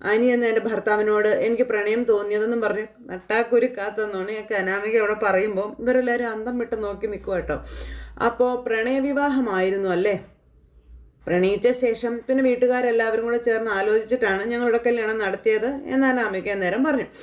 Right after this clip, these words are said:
മുത്തശ്ശി ഇങ്ങനെ ഒരു നോട്ടമൊക്കെ നോക്കുക. "നിങ്ങൾ തമ്മിൽ എങ്ങനെയാണ് കണ്ടുമുട്ടിയതെന്നൊക്കെ" ചോദിക്കുമ്പം അനി കുറച്ചൊക്കെ കവിത എഴുതുമായിരുന്നു. അപ്പോൾ ആ ഒരു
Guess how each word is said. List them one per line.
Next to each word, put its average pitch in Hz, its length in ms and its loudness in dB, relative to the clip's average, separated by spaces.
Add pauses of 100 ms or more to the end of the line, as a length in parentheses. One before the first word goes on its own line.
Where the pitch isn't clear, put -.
(400)
മുത്തശ്ശി 294 640 2
ഇങ്ങനെ 285 300 4
ഒരു 277 80 4
നോട്ടമൊക്കെ 247 600 2
നോക്കുക. 185 540 -4
"നിങ്ങൾ 233 380 2
തമ്മിൽ 208 360 0
എങ്ങനെയാണ് 220 580 0
കണ്ടുമുട്ടിയതെന്നൊക്കെ" 185 880 -2
ചോദിക്കുമ്പം 185 640 0 (480)
അനി 220 220 2
കുറച്ചൊക്കെ 226 640 2
കവിത 196 280 0 (240)
എഴുതുമായിരുന്നു. 190 720 0 (120)
അപ്പോൾ 208 280 -2
ആ 233 200 0
ഒരു 247 300 6